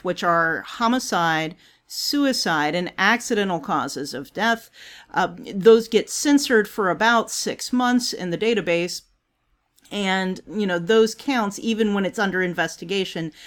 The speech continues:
those counts can be a little hazy, and you,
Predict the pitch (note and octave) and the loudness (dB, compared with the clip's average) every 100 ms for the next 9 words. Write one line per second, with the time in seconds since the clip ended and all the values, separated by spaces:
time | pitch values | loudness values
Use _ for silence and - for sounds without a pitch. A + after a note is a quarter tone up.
0 | - - - A3 G3 - C4+ B3 A3+ - | -20 -6 4 4 4 -2 -2 -2 -4 -8
1 | A3+ F#3 G3+ F#3+ F#3 E4 F4+ E4+ C#4+ A#3+ | -6 -4 -4 -4 -4 -4 -2 2 2 4
2 | A3 G3 - F3+ F3 E3+ F3+ E3+ | 2 0 -2 -2 -2 -2 -2 -4